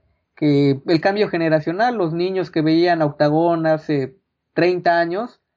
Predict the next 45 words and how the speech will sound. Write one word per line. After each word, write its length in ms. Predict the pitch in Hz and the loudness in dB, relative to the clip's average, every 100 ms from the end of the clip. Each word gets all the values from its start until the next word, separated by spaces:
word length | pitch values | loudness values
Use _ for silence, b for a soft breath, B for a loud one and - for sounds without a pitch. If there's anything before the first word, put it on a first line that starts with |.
| _ _ | _ _
ahora 200 | 156 160 | -2 0
llevaron 400 | 151 147 156 156 | 0 2 0 0
a 60 | 139 | -6
sus 220 | - - | -10 -12
hijos, 240 | 240 - | -8 -4
¿no? 60 | 175 | -4
A 40 | |
ver 80 | 170 | -4
si 80 | 160 | -4
dices, 140 | 160 | -4
"Mira, 240 | 170 214 208 | -2 -2 0
ahí 140 | 196 | -2
está 560 | 185 - 185 185 180 160 | -4 -2 0 0 0 0
el 180 | 143 143 | -2 -2
que 120 | 156 | -2
yo 140 | 175 | 0
veía 340 | 175 175 180 175 | 0 0 -2 -2
cuando 220 | 147 139 | -4 -4
tenía 240 | 147 160 | -4 -4
tu 80 | 156 | -2
edad" 280 | 147 151 160 | 0 0 0
y 80 | 151 | -2
demás. 460 | 147 160 - - _ b b b _ | -2 -2 -4 -8 _ b b b _
Y 100 | 208 | -4
eso 160 | 247 285 | -2 0
creo 140 | 277 | 0
que 80 | 277 | 0
ahorita 200 | 269 262 | -2 -2
mismo 380 | 254 240 240 220 | -2 -2 -2 0
va 100 | 226 | 0
a 40 | |
pasar 320 | 226 214 233 | -2 -2 -2
con 340 | 226 196 190 202 | -4 -8 -10 -14
Místico, 560 | 196 202 202 226 - 240 | -8 -8 -6 -8 -2 2
lamentablemente, 800 | 208 175 170 185 180 175 175 196 | 2 0 0 0 0 -2 -4 -6
pues, 340 | 160 123 - _ | -6 -6 -10 _
sabemos, 480 | - 143 156 151 131 | -4 0 2 0 0
¿no? 120 | 156 | 0
La 160 | 170 147 | 0 -2
cuestión 380 | 135 - 147 147 | -6 -4 -4 -2
sanitaria 800 | 139 131 131 160 165 160 143 127 | -2 -4 -2 0 2 0 -2 -4
de 280 | 113 143 _ _ _ _ _ - | -8 -12 _ _ _ _ _ -2
foros 260 | 165 160 | 0 2
reducidos, 760 | 143 131 131 185 202 190 160 147 | 0 -4 -6 -6 -2 -2 -2 -4
incluso 720 | 143 156 160 151 147 135 | -4 0 0 0 -2 -2